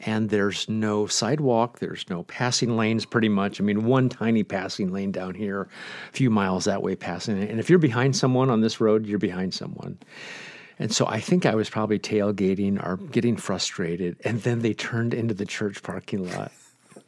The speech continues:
And so I thought, "Do I just keep going and then turn around? That's dumb." So I just pulled up next to him and said, "I'm sorry.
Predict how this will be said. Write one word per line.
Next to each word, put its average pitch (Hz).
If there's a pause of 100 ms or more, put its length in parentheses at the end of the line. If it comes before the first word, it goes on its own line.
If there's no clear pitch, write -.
(680)
And 131
so 147
I 131
thought, 135
"Do 139
I 139
just 160
keep 175
going 139
and 123
then 113
turn 127
around? 117
That's 117
dumb." 95
So -
I 110
just 110
pulled 110
up 104
next 98
to 107
him 90
and 85
said, 92
"I'm 82
sorry. -